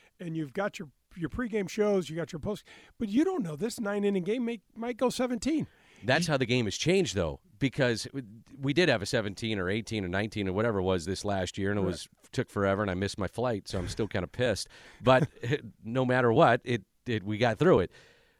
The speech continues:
Speaker 2: But to the bigger point, how the game has changed on doing on television, when I first started, Jay, a, a, a,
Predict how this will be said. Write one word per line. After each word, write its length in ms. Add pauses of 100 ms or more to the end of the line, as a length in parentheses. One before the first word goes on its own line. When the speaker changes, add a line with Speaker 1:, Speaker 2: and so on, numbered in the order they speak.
(120)
Speaker 2:
But 380 (640)
to 100
the 120
bigger 260
point, 380
how 180
the 100
game 240
has 140
changed 340
on 80
doing 220
on 100
television, 640
when 140
I 100
first 220
started, 460
Jay, 380 (220)
a, 460
a, 200 (640)
a, 160